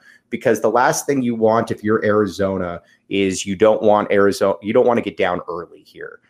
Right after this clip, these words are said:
and it, it get down and start chasing points. Now, we're gonna talk about that in just a second,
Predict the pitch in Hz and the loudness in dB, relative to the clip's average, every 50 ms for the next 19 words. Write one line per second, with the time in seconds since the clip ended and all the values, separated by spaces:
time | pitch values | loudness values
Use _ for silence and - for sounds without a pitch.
0 | _ _ _ _ - - 107 104 101 - - 104 95 - 113 101 - 120 107 104 | _ _ _ _ -8 -6 -4 -4 -4 -4 -6 -6 -4 -4 -4 0 2 2 2 2
1 | 101 - - 117 98 90 - - 110 104 95 - - - 78 - - 90 87 82 | 0 0 0 0 0 0 0 -2 -2 -2 -2 -6 -12 -16 -20 -14 -10 -10 -10 -10
2 | 73 - - - - - _ _ _ _ 123 117 113 110 147 170 - - - - | -12 -14 -16 -16 -16 -18 _ _ _ _ -2 -2 0 0 0 0 -2 -2 -4 -2
3 | - 131 127 - 113 110 101 92 92 - 101 95 87 90 95 95 - - - - | -2 -2 -2 -2 -4 -6 -6 -6 -4 -2 -2 -4 -4 -4 -6 -8 -8 -10 -12 -8
4 | - - 110 107 - - 80 80 | -4 -2 -2 -2 -2 -6 -10 -10